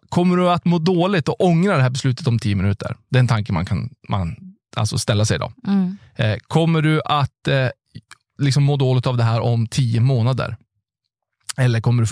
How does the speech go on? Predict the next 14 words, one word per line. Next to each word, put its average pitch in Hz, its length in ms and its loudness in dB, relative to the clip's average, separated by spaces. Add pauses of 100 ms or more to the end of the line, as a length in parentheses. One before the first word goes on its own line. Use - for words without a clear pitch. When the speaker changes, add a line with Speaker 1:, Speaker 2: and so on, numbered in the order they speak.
Speaker 1:
ens 123 220 0
komma 127 300 2
ihåg 156 220 0
det 95 60 -4
här 73 280 -4
om 101 120 -2
tio 101 220 -2
år? 98 220 -4 (280)
Hur 123 100 0
stort 151 280 -2
liksom 113 220 0
är 110 80 2
beslutet? - 560 -2
Speaker 2:
Mm. 185 360 -2